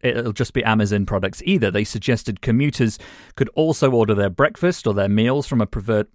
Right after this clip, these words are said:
preferred provider, which would be waiting for them at their seat. Customers could also order parcels ready for collection at any station they're passing through midway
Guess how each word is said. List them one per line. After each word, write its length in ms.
preferred 580
provider, 460
which 180
would 80
be 100
waiting 320
for 140
them 260
at 160
their 140
seat. 340
Customers 380
could 140
also 300
order 260
parcels 460
ready 180
for 100
collection 580
at 140
any 200
station 440
they're 100
passing 380
through 380
midway 600